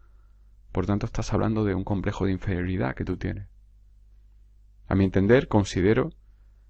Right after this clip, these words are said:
que hay dos tipos de cotilleos, por llamarle así. Los cotilleos por simple curiosidad, por saber, y los cotilleos por criticar, por dañar,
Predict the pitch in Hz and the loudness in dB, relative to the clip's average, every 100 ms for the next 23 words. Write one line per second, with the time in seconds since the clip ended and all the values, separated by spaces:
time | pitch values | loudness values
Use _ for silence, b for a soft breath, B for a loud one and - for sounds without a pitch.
0 | - - 98 107 - 117 107 87 90 - | -20 2 4 4 6 4 6 4 2 6
1 | 92 92 90 113 92 - - 82 85 90 | 6 6 6 6 6 0 -6 -4 -4 -6
2 | - 92 90 - - - - - _ - | -8 -10 -12 -18 -20 -20 -20 -20 _ -20
3 | - - 98 - 95 95 107 - 107 - | -20 -10 -8 -2 0 4 4 6 4 6
4 | 113 123 117 98 - 95 104 139 - - | 4 4 2 0 2 2 2 0 -10 -6
5 | - 101 95 - 90 104 151 - - - | 6 6 6 0 4 4 4 -6 -20 -20
6 | - - - - - - - - - - | -20 -20 -20 -20 -20 -20 -20 -20 -10 -2
7 | 92 - 90 95 90 95 - 98 - 98 | -2 0 -4 0 0 0 0 -4 -2 -8
8 | - - 95 90 - 90 85 85 87 87 | -6 -4 -2 -2 -2 -2 0 -2 0 -2
9 | 87 | -4